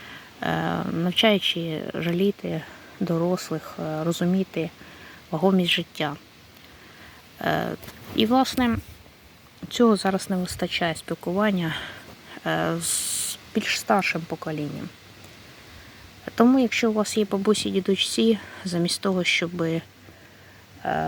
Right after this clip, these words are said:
при-, виділяти кудись дитину в дитячий садок, намагайтеся привозити до бабусі і дідусів. І хай вони бодай і день, там, або якусь годину побудуть з вашою дитиною.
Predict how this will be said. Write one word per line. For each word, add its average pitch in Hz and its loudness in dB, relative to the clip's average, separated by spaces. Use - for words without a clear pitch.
при-, 180 -2
виділяти 170 0
кудись 170 -4
дитину 175 2
в - -12
дитячий 180 2
садок, 226 2
намагайтеся 185 2
привозити 165 -4
до 170 0
бабусі 175 -6
і - -10
дідусів. 165 -4
І 185 -8
хай 214 0
вони 185 2
бодай 196 4
і 175 4
день, 180 0
там, 156 -6
або 151 -4
якусь - -4
годину 175 4
побудуть 160 -6
з - -6
вашою 156 -2
дитиною. 143 -6